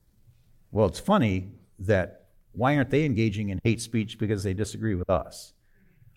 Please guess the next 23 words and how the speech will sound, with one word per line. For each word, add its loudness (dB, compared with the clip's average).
But 6
they 8
respond 6
with 8
anger. 4
Okay, 2
the -4
cancel 2
culture. 2
Think 0
about 4
that. 0
Can, 2
can 4
you 8
disagree 6
with 0
a 4
lot 6
of -2
people 2
out 4
there 2